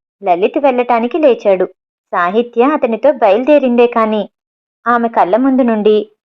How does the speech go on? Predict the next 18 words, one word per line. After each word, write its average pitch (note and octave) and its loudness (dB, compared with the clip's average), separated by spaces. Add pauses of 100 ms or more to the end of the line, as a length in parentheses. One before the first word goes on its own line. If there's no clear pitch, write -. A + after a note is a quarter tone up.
మంచం G3 -2
మీద A#3 0
ఎముకల B3 2
పోగులా D#4 2
పడి C#4 0
ఉన్న A#3+ 0
ఆమె G#3 0
రూపం G3 0 (220)
కదలనంటుంది. G3+ -2 (300)
ఎందుకో G3+ -2 (160)
మనసంతా A3+ -4
చెదిరిపోయింది. G#3 -2 (460)
ఏదో G#3+ 0
అనూహ్యమైన C#4 2
భావం, G3+ -2 (280)
అర్థం G3 -6
కాని A3+ 0
వేదన. G3 0